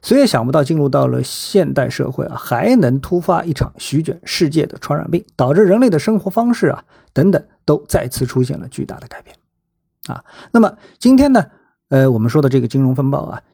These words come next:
悄然来袭的问题，会不会到这个级别呢？那么一般而言呢，我能做出两个判断，其实都是不精确的啊。就第一呢，这个事件它还在需要发酵啊，能发酵到什么程度，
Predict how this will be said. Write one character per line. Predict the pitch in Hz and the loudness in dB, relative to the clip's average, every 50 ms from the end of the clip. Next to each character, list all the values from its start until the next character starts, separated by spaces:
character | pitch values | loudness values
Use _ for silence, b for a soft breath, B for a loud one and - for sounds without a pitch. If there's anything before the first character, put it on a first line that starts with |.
| _ | _
悄 | - - - 208 214 202 | -4 0 2 4 4 4
然 | 156 135 139 139 | 4 2 2 0
来 | 123 131 147 | -2 -4 -4
袭 | 135 - - | -6 -8 -6
的 | 127 135 | -6 -6
问 | 127 - 135 | -6 -6 -8
题， | 131 - - 135 - - | -12 -14 -16 -18 -18 -12
会 | - - 254 277 220 | -4 0 2 2 2
不 | 175 | 2
会 | - - 160 | 2 0 2
到 | 180 165 | 2 2
这 | 139 147 131 | 0 2 0
个 | 135 | -2
级 | 117 127 143 165 | -2 -2 -4 -2
别 | 147 117 127 | -2 -2 -2
呢？ | 135 127 - _ _ _ | -2 -6 -8 _ _ _
那 | - 143 | -2 -2
么 | 160 | -2
一 | 208 196 | 0 -2
般 | 156 - - 208 | -4 0 0 0
而 | 220 214 190 170 | 2 2 0 0
言 | 143 127 - 120 123 | 0 -2 -2 -4 -4
呢， | 123 120 - _ b b | -6 -6 -8 _ b b
我 | - 123 120 120 | -2 0 2 4
能 | 117 123 151 185 | 4 4 4 4
做 | 175 214 180 | 4 2 2
出 | - - 165 - - - | 2 0 -2 -2 -4 -6
两 | 147 123 120 117 - - 117 | -2 -2 -2 -2 -2 -6 -6
个 | 170 180 | -4 -4
判 | - - 214 - - | -2 -2 -4 -4 -6
断， | - 143 - - - | -8 -10 -10 -10 -8
其 | - - 135 | -4 -2 -2
实 | 127 139 | 0 2
都 | 147 139 | 2 2
是 | 123 127 | 0 0
不 | - 127 | -2 -4
精 | - - 143 147 147 | -2 0 0 0 0
确 | - - 123 | -2 -4 -4
的 | - - | -4 -6
啊。 | - - 117 113 - B B B B | -8 -8 -8 -8 -8 B B B B
就 | 165 | -2
第 | 160 - 254 233 233 247 | 0 2 2 4 4 4
一 | 262 | 4
呢， | 240 185 127 b b b b b | 4 2 0 b b b b b
这 | b 208 | b 2
个 | 208 | 2
事 | - - 214 | 2 0 0
件 | 180 202 165 120 120 | 2 2 0 0 -2
它 | - 139 | -6 -6
还 | 135 - 123 123 135 | -6 -6 -6 -6 -4
在 | 156 143 - - - | -4 -4 -4 -6 -10
需 | - - - 165 | -14 -8 -2 -2
要 | 147 - | -2 -2
发 | - - 131 139 | -2 -4 -4 -4
酵 | 147 - - - _ _ - | -4 -4 -8 -10 _ _ -8
啊， | 147 127 120 113 - b b b b b b b b | -6 -6 -6 -8 -10 b b b b b b b b
能 | 147 165 220 254 | 2 2 2 2
发 | 240 269 247 240 | 2 2 2 2
酵 | 233 247 208 190 - - _ - | 2 0 0 -2 -2 -8 _ -4
到 | - 151 - - | -4 -4 -4 -4
什 | - - 151 | -8 -6 -6
么 | 175 | -4
程 | - - 123 113 131 160 | -4 -4 -4 -4 -4 -2
度， | 202 - - | -4 -4 -6